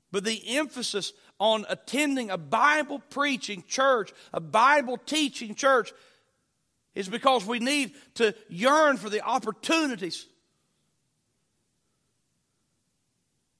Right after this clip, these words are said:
to keep God's commandments and to love Him more and to learn God's Word. Oh, it's so important. You see,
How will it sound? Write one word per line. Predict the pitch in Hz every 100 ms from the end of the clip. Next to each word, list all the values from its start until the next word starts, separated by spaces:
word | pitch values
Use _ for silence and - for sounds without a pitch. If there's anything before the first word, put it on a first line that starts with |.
| _ _ _ _
to | -
keep | 208 180
God's | 208 175 -
commandments | 170 190 175 147 143 _ - - _ _ _ _ _ _ _ _ _ _ _ _ _ _ _ _ _ _ _ _
and | 151
to | 156
love | 165 202 165
Him | 165
more | 165 165 147 - - _ _ _ _ _ _
and | - 170
to |
learn | 180 196 226 220 175 143 135 _ _ _ _ _ _ _ _ _ _ _ -
God's | 180 175 147
Word. | 165 160 135 - - _ _ _ _ _ _
Oh, | 175 175
it's | -
so | - 196
important. | 170 - 104 - 82 170
You | 160
see, | - 202